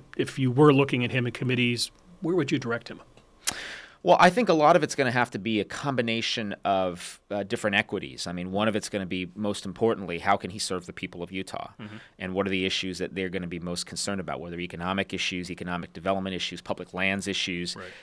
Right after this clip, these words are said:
Speaker 2: The opioid crisis has not, uh, avoided the state of Utah. There are a lot of different, uh, issues that I think he's gonna have to focus on in that regard. And then, uh, just Mitt personally, I think, has always been interested in questions of how America can lead around the world,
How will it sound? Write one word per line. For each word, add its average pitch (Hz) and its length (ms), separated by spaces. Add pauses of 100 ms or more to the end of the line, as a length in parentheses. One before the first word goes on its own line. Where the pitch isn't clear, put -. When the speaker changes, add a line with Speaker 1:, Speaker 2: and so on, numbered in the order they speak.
Speaker 2:
The 90 80
opioid 101 440
crisis 92 480
has 87 160
not, 92 300 (340)
uh, 87 300
avoided 98 500 (160)
the 95 100
state 95 280
of 90 80
Utah. 90 500 (300)
There 113 140
are 113 40
a 113 40
lot 117 200
of 113 60
different, 98 500
uh, 92 180
issues 113 440
that 95 120
I 90 60
think 87 240
he's - 220
gonna 92 120
have 85 60
to 87 80
focus - 380
on 85 100
in 85 60
that 107 200
regard. 87 440 (360)
And 143 140
then, 165 240 (180)
uh, 123 60 (240)
just 135 220
Mitt 139 180
personally, 151 480
I 95 60
think, 110 220
has 101 140
always 117 240
been 104 140
interested 98 720
in 92 360 (300)
questions 107 560
of 95 300
how 110 280
America 104 440
can 95 240
lead 95 160
around 92 280
the 85 60
world, 87 440